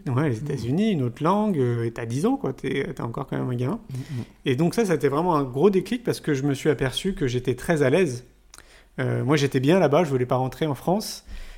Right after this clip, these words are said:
Speaker 1: euh, même si, bah, évidemment, je bredouillais, hein, de l'anglais, mais j'avais vraiment l'impression de beaucoup plus apprendre dans cette expérience que je vivais, euh, sur place que sur les bancs de l'école. Et donc, quand je suis rentré des États-Unis, j'ai dit à mes parents que j'avais envie de voyager.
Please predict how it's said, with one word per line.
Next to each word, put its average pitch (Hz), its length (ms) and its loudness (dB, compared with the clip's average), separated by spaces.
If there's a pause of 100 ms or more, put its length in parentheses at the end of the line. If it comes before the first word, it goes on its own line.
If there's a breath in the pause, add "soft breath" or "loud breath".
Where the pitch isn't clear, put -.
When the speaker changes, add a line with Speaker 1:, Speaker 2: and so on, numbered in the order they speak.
(160 loud breath)
Speaker 1:
euh, 123 240 -2
même 143 220 6
si, 165 200 -2
bah, 135 100 2
évidemment, 135 460 0
je 120 240 -4
bredouillais, 131 560 4
hein, 160 160 4
de 135 80 0
l'anglais, 143 460 0 (260 loud breath)
mais 185 520 -2 (340)
j'avais 139 360 2
vraiment 214 600 -2
l'impression 190 500 -4
de 156 140 -2
beaucoup 185 560 -2
plus 220 340 -2
apprendre 156 560 0 (380 soft breath)
dans 135 120 0
cette 139 220 -2
expérience 170 420 0
que 147 120 0
je 135 80 -2
vivais, 139 360 2
euh, 117 160 -4
sur 120 200 -4
place 180 440 0 (440 soft breath)
que 185 260 8
sur 143 160 2
les 131 80 4
bancs 143 140 4
de 151 60 2
l'école. 143 260 0 (760 loud breath)
Et 143 80 -4
donc, 135 160 -2
quand 139 160 -2
je - 60 -6
suis - 120 -4
rentré 143 420 0
des 127 200 -2
États-Unis, 127 560 -2
j'ai 123 120 -2
dit 127 140 -4
à 147 60 -2
mes 117 100 -6
parents 117 300 -4
que 135 60 -6
j'avais 117 140 -4
envie 117 200 -8
de 117 60 -8
voyager. 127 460 -2